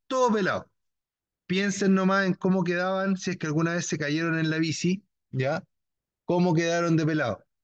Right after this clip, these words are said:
¿ya? Y el daño que tuvieron en la rodilla, ¿cierto? En los brazos, en las piernas, etcétera.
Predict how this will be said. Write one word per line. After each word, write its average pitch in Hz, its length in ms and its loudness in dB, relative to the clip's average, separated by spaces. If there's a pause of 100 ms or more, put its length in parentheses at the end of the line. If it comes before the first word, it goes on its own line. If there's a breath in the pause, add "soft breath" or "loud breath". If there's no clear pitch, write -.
¿ya? 139 420 -4 (560)
Y 214 540 -2
el 151 240 2
daño 180 300 2
que 165 100 2
tuvieron 165 360 0
en 147 120 -2
la 143 80 -2
rodilla, 170 600 -2
¿cierto? 160 320 -6
En 131 80 0
los 117 100 0
brazos, 156 680 0 (520)
en 120 80 -6
las 113 140 -2
piernas, 147 560 -2 (120)
etcétera. - 460 -6